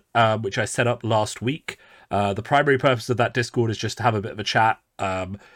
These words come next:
whenever a, something like Fab two point oh gets announced, I get messages from lots of different people. Um, and I kind of just wanted to be able to say, "Well, look, why don't you come into the Discord?" And then save myself from having to repeat myself, which I was finding I was doing,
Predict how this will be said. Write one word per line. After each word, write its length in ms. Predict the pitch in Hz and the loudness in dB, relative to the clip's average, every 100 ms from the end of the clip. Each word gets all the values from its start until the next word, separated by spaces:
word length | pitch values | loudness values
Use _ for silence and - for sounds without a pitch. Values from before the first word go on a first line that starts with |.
| _ | _
whenever 680 | - 110 117 113 117 107 101 | -2 4 4 6 4 4 0
a, 300 | - 104 104 | -2 0 0
something 240 | 98 104 104 | -2 -2 -2
like 160 | 98 | -4
Fab 240 | - 110 101 | 0 -2 0
two 140 | - | -4
point 200 | - 107 101 | -4 -4 -2
oh 260 | 113 107 | -2 -2
gets 300 | 101 107 - | -4 -6 -6
announced, 420 | 113 104 101 - - | -2 -2 -2 -10 -6
I 80 | 101 | -4
get 200 | 104 - | -4 -6
messages 380 | 107 - 104 101 | -8 -6 -6 -6
from 160 | 101 | -4
lots 240 | 104 104 - | -6 -8 -10
of 100 | - | -4
different 340 | 127 - 143 | -2 0 -2
people. 500 | 156 147 160 156 131 _ - _ - | -4 -2 0 0 -2 _ -20 _ 2
Um, 400 | 117 110 104 113 | 4 4 2 -2
and 140 | 107 107 | 0 2
I 60 | |
kind 240 | - 117 104 | 2 2 2
of 80 | |
just 180 | 98 104 | -2 -6
wanted 200 | 113 104 | -4 -2
to 280 | 98 98 95 _ - | 0 -2 -2 _ -8
be 120 | 107 | -6
able 160 | 95 95 | -6 -8
to 80 | |
say, 240 | 101 113 98 | -4 -2 0
"Well, 140 | 95 | -2
look, 140 | 104 95 | -4 -4
why 120 | 101 | -6
don't 100 | 95 | -8
you 80 | 98 | -12
come 160 | 104 | -12
into 160 | 87 - | -12 -12
the 60 | |
Discord?" 500 | 95 175 - 156 143 - - - | 2 2 4 2 2 0 -12 -6
And 100 | 139 | 0
then 120 | 135 110 | 2 2
save 260 | - 120 | 2 2
myself 320 | 117 - 110 | 2 -2 -6
from 80 | 110 | -6
having 280 | 104 101 90 | -10 -10 -10
to 260 | - 98 95 | -10 -10 -6
repeat 260 | 120 185 165 | -2 0 0
myself, 320 | 139 143 120 | 0 2 0
which 140 | 123 | -2
I 60 | 110 | -4
was 120 | 101 | -4
finding 300 | - 110 104 | 0 0 0
I 40 | |
was 140 | 95 98 | -6 -8
doing, 380 | 110 104 98 | -8 -6 -8